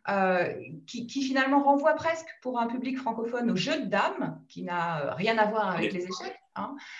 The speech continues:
Speaker 1: euh, mais qui renvoie aussi donc, euh, à, à l'idée que la dame ou la femme ou, ou, euh, le personnage en l'occurrence aurait un jeu spécifique. Euh, donc je, je pense que ce titre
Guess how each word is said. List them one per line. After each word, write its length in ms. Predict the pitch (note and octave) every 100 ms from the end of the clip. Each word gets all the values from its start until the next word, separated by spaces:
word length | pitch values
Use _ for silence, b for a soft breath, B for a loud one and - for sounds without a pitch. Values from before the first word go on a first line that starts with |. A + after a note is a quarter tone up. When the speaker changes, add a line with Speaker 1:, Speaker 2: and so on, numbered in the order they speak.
| B B F3
Speaker 1:
euh, 260 | F3+ F3 F#3
mais 140 | A3+
qui 140 | A#3 C#4+
renvoie 340 | C4 B3+ B3+
aussi 480 | C4 C4 - C#4 C#4
donc, 320 | G#3+ G#3+ G#3+
euh, 200 | F#3+ F3+ F3 B B _
à, 360 | - F2+ C#2 E2+ G2 - - - - _ - -
à 80 | F3+
l'idée 340 | G3+ F#3+ B3 A#3+
que 380 | F#3 E3+ - F#3
la 140 | F#3
dame 500 | F3+ A3+ A#3 G3 D3
ou 60 | F#3+
la 180 | F3+ F3+
femme 640 | - A#3 A#3 G3 D#3+ B2+
ou, 220 | - D#3 E3
ou, 240 | E3 E3+
euh, 360 | D3+ C#3+ C#3+ C3 B B -
le 180 | G#3 A3+
personnage 500 | G#3 G#3 A3 G#3+ G3+
en 40 |
l'occurrence 520 | F#3 F3+ F#3+ G3+ - A#3+
aurait 280 | C4+ C4+
un 180 | A#3+ A3
jeu 160 | G#3 A3
spécifique. 600 | - G3+ - E4+ F4+ C4 G3 - B B B
Euh, 280 | F3+ F3 -
donc 180 | G3 A3+
je, 160 | A#3 G3+
je 100 | A#3
pense 200 | F4 F#4
que 100 | F4
ce 120 | D4
titre 440 | - F4 F4 -